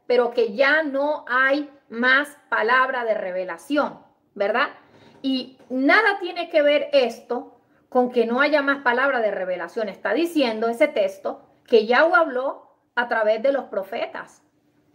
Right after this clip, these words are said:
y que en ese tiempo habló a través de Yeshua, quien también tuvo ministerio de profeta, ¿verdad? Porque Yeshua se movió en todos los ministerios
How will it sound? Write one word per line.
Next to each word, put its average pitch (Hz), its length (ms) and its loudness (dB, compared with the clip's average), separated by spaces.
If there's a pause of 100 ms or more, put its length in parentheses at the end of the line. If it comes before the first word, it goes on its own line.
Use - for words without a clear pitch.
(200)
y 285 180 4
que 240 280 4
en 240 160 -2
ese 466 400 2
tiempo 214 720 0 (200)
habló 254 760 0
a 247 140 0
través 254 380 2
de 320 120 2
Yeshua, 262 800 0 (440)
quien 269 340 4
también 302 640 0
tuvo 330 260 8
ministerio 254 760 0
de 202 120 -4
profeta, 170 640 -12 (380)
¿verdad? 208 440 2 (300)
Porque 240 320 2
Yeshua 320 460 4
se 302 180 -4
movió 247 380 -2
en 285 240 -4
todos 320 260 8
los 254 140 -4
ministerios 208 840 -10